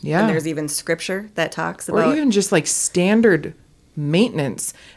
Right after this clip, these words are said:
Speaker 1: being able to run the mile, <laughs> you know, like, like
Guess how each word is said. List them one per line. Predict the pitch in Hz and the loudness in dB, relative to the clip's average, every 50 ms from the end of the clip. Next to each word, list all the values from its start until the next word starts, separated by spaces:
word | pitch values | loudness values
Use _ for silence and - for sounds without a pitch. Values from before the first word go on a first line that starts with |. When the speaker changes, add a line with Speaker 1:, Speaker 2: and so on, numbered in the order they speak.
| _ 180 156 | _ -2 0
Speaker 1:
being | 196 185 214 214 | 4 6 8 8
able | 208 214 214 208 | 8 8 6 4
to | 190 | 2
run | 160 160 170 180 185 | 2 4 2 4 4
the | 190 165 | 4 2
mile, | 156 151 147 156 175 190 185 160 135 120 127 127 - - - - - | 2 2 2 4 4 4 4 4 2 2 0 -2 -8 -16 -20 -8 -6
<laughs> | 165 151 - - - - - - - - | -6 -6 -6 -10 -16 -18 -18 -18 -10 -2
you | 170 170 | 0 2
know, | 170 165 160 175 202 202 - | 4 4 4 2 2 0 0
like, | 185 175 175 175 - 175 175 214 214 | 2 2 2 2 0 -2 -2 -2 -4
like | - 185 180 175 175 | -2 0 0 0 0